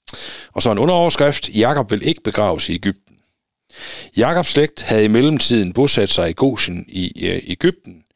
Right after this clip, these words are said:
De, øh, skaffede sig jord, fik mange børn og blev efterhånden, som tiden gik, flere og flere. Jakob levede i sytten år efter, han var kommet til Egypten, så han blev i alt hundrede syvogfyrre år gammel.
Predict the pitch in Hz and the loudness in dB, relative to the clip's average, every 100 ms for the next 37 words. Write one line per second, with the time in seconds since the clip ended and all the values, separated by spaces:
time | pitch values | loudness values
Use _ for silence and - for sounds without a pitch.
0 | _ _ _ _ _ _ - 135 127 104 | _ _ _ _ _ _ 0 2 4 4
1 | 95 110 107 101 - 92 147 165 90 - | 2 0 0 0 0 2 2 2 0 -4
2 | - - 90 107 107 151 131 92 - 104 | -6 -4 -2 -2 0 0 0 -2 -2 0
3 | 95 - 110 139 92 92 85 131 117 87 | 0 -2 -2 -2 -4 -6 -2 0 -2 -2
4 | 123 - 110 101 - 104 92 64 - - | -4 -4 -2 -2 -2 -2 -2 -4 -14 -20
5 | _ _ - - - - 101 123 120 110 | _ _ -10 -4 -4 -2 0 0 0 2
6 | 123 127 98 - 185 - 104 110 92 113 | 4 4 2 0 0 -2 0 0 2 0
7 | - - 90 92 87 92 87 - 85 - | -2 -4 -4 -4 -4 -4 -4 -4 -2 0
8 | 160 _ 92 - - 104 101 135 104 113 | -2 _ -18 -6 -2 0 2 4 4 0
9 | 107 110 - 127 - - 82 - 78 87 | -2 0 2 2 2 -2 -2 -2 -2 -4
10 | 87 | -4